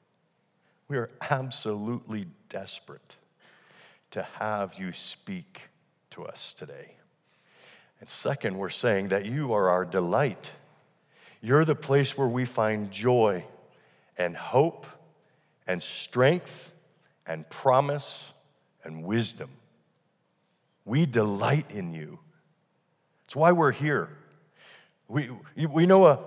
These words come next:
a person's values are revealed by what they do with their free time.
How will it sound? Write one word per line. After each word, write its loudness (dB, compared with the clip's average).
a 8
person's 4
values 4
are 8
revealed 2
by 6
what 2
they 2
do -2
with -4
their 0
free -4
time. -6